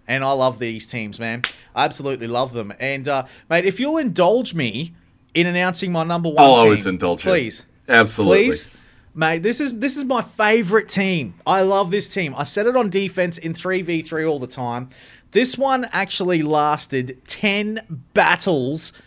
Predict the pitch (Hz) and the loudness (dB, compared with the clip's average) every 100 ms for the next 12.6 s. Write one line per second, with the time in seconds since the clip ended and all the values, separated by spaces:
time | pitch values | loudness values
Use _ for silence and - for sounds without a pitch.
0 | _ _ 165 170 156 143 156 156 151 127 | _ _ 0 0 0 0 0 0 -8 -6
1 | 147 135 120 113 90 85 _ _ _ _ | -4 0 0 0 -4 -8 _ _ _ _
2 | _ _ - 151 120 165 233 190 185 175 | _ _ 0 0 2 2 2 2 -2 0
3 | 226 285 269 226 175 170 131 107 - _ | -2 0 0 2 2 2 2 2 -4 _
4 | _ _ _ _ 139 131 - 139 190 233 | _ _ _ _ -8 -8 0 4 4 2
5 | - 196 202 196 170 131 101 113 170 - | -2 -2 -2 -2 -2 0 0 -4 -8 -14
6 | _ _ _ _ - 147 165 220 214 151 | _ _ _ _ -2 2 4 4 4 2
7 | 117 131 175 - _ _ 131 147 151 120 | 2 -2 -8 -16 _ _ -2 -2 -2 -4
8 | 151 143 160 165 156 127 107 87 - _ | -4 -2 -4 -2 0 2 0 -4 -10 _
9 | _ _ _ _ _ 127 147 151 - 147 | _ _ _ _ _ 0 2 2 0 -6
10 | 147 - 208 254 226 196 - 175 147 156 | -6 -6 -6 -2 -2 -2 -2 -4 0 2
11 | 151 143 139 _ - 127 165 165 160 156 | 2 2 -2 _ -4 2 2 2 2 2
12 | 139 - 170 160 160 | 0 -4 0 2 0